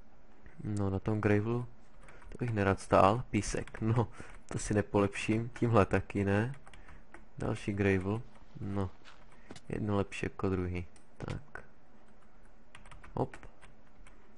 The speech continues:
Tak, teď si rozkopem ten meloun a budeme s ním mít semínka. Pojď. Tak jo, máme tři melouny. Paráda.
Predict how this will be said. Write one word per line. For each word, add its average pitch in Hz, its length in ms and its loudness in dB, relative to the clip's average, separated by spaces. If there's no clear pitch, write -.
Tak, 92 340 -2
teď - 160 -8
si 101 100 -4
rozkopem 123 420 -2
ten 135 180 0
meloun 101 380 4
a 107 40 -2
budeme 95 280 2
s - 80 -8
ním 104 120 0
mít 101 120 2
semínka. 90 560 -2
Pojď. - 140 2
Tak - 140 -8
jo, 85 80 2
máme 90 220 0
tři - 180 -4
melouny. 92 360 4
Paráda. 92 800 6